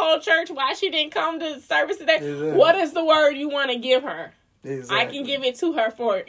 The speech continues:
Speaker 1: for you.
Speaker 2: And then you in the church without your wife, like,
Speaker 1: Right.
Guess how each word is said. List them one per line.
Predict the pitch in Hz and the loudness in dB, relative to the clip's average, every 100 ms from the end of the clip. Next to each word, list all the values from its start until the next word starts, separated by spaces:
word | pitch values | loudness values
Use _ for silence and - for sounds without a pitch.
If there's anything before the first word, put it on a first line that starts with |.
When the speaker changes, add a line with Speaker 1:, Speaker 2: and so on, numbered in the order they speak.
| - | -10
Speaker 1:
for | 226 196 | -6 -6
you. | 175 233 | -6 -6
Speaker 2:
And | 131 | -2
then | 156 139 | -2 -4
you | 131 196 | -6 -8
in | 185 156 | -8 -8
the | |
church | 147 190 196 | -2 -2 0
without | 196 202 180 | 0 2 0
your | 143 | 0
wife, | 175 208 - - - | 0 2 0 -4 -8
like, | - 190 147 139 202 | -6 -2 -2 -2 0
Speaker 1:
Right. | 240 269 269 233 151 | 4 6 4 2 -2